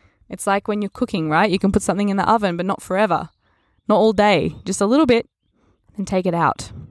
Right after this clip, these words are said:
Otherwise, you'll overcook it. You don't wanna overthink it, don't wanna overcook it. So if you are not present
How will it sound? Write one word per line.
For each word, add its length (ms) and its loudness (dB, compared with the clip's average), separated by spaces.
Otherwise, 340 -4
you'll 100 -2
overcook 460 0
it. 160 -4
You 80 -10
don't 100 -8
wanna 260 -10
overthink 380 0
it, 180 2
don't 180 -2
wanna 140 -6
overcook 440 -6
it. 180 -8
So 420 2
if 180 -2
you 140 2
are 80 4
not 640 -2
present 840 -4